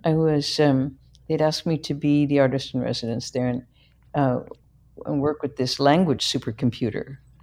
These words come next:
And so, um, I said, "That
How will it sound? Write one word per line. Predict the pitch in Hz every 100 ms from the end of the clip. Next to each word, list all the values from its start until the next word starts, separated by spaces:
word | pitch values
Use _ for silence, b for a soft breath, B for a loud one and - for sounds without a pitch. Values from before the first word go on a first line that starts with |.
| - _ -
And | 156 147 143 139 135 - - - - -
so, | - - 139 131 127 _
um, | 143 131 123 113 - - - _ _ _ _ _ _ _
I | -
said, | - 127
"That | 156 185